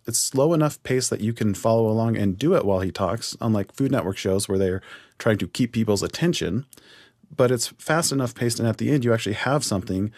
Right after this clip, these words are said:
that you did, and you can see the results of your training right then and there. And by the end of the course, you have seven or eight meals that you can cook really easily, and you just need to know what ingredients to get.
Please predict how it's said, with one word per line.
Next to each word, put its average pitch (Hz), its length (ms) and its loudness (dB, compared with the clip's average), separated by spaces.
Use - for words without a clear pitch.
that 104 140 0
you 139 220 2
did, 123 400 2
and 113 220 2
you 113 60 2
can 104 360 -2
see 147 260 0
the 123 100 2
results 110 400 2
of 107 120 0
your 101 200 2
training 101 580 2
right 110 220 4
then 120 180 2
and 104 160 4
there. 117 340 2
And 117 100 2
by 113 100 6
the 120 80 4
end 123 100 4
of 104 60 2
the 110 80 0
course, - 260 2
you 113 60 2
have 101 280 0
seven 120 280 2
or 113 60 4
eight 95 140 2
meals 131 260 2
that 117 100 -4
you 113 80 -2
can 104 180 -2
cook 117 220 -2
really 123 280 2
easily, 117 560 0
and 120 100 2
you 120 80 2
just 113 160 -2
need 107 140 0
to 110 60 -2
know 101 300 0
what 104 200 0
ingredients 107 460 -2
to - 80 -4
get. - 180 -4